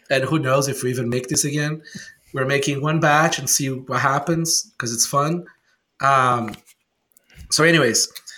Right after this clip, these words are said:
um, so we wanted to make a hardware wallet that could do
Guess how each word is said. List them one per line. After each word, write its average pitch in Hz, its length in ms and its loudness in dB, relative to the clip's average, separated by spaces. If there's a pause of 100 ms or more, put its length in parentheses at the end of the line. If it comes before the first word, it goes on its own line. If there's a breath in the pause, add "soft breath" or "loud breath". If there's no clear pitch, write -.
(520 loud breath)
um, 139 500 4 (1040)
so 180 260 4
we 180 260 2
wanted 214 400 4
to 196 160 0
make 160 760 2 (200)
a 127 60 -4
hardware 170 480 4
wallet 143 760 -2 (640)
that 151 280 -2
could 135 200 -2
do 147 680 0